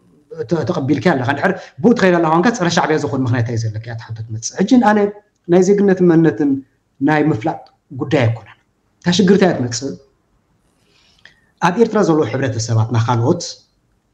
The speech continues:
ንዓኣቶም ክትሓቁፍ ክትብል ካብ ልብኻ ኣይኮነን እቲ ምሕቋፍ ዝገርመካ። እቲ ሓደ ኢና ገለ መለ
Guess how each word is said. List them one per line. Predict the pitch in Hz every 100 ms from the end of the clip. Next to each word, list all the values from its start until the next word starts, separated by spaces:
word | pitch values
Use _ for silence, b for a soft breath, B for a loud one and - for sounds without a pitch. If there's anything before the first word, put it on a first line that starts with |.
| _ _ _ _ _ _ _ _ _ _ _ _
ንዓኣቶም | 143 180 - 214 220
ክትሓቁፍ | - - - 175 -
ክትብል | - 117 113 113 117 - _ _ _ _ _ _ _ _ _ _ _ _ _ _ _ _ _ _ _ -
ካብ | 202
ልብኻ | 226 214
ኣይኮነን | 214 - 151
እቲ | 120
ምሕቋፍ | 127 113 113
ዝገርመካ። | 120 117 110 107
እቲ | 110 -
ሓደ | 123
ኢና | 175 208
ገለ | 143 143
መለ | 196